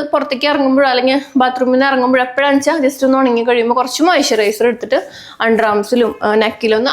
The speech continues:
അപ്ലൈ ചെയ്ത് കൊടുക്കുക. ഇത് സ്ഥിരമായിട്ട് ചെയ്യണം. ബോഡി ഓടണം, അതായത് വിയർപ്പ് മണം, വിയർപ്പ് നാറ്റം എന്നൊക്കെ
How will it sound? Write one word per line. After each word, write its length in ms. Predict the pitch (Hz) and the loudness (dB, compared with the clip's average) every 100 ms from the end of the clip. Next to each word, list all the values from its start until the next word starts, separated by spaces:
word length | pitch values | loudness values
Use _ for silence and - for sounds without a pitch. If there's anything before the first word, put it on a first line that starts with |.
| 269 | -2
അപ്ലൈ 220 | 262 208 | -2 -2
ചെയ്ത് 140 | 202 202 | 0 -2
കൊടുക്കുക. 240 | 196 196 - - - | -4 -8 -14 -18 -6
ഇത് 100 | 302 311 | -4 -2
സ്ഥിരമായിട്ട് 720 | 320 294 294 302 311 320 330 339 | 0 0 2 2 2 0 0 0
ചെയ്യണം. 320 | 330 247 277 - - - 247 | 2 2 0 -2 -8 -4 2
ബോഡി 320 | 262 277 330 330 | 4 4 4 2
ഓടണം, 260 | 254 247 247 | 2 2 2
അതായത് 240 | 254 277 349 277 | 2 0 0 0
വിയർപ്പ് 440 | 254 254 254 254 320 294 | 2 2 0 0 0 2
മണം, 240 | 254 262 | 2 2
വിയർപ്പ് 300 | 254 247 247 | 2 0 0
നാറ്റം 220 | 240 240 262 | -2 0 0
എന്നൊക്കെ 240 | 302 269 | 0 0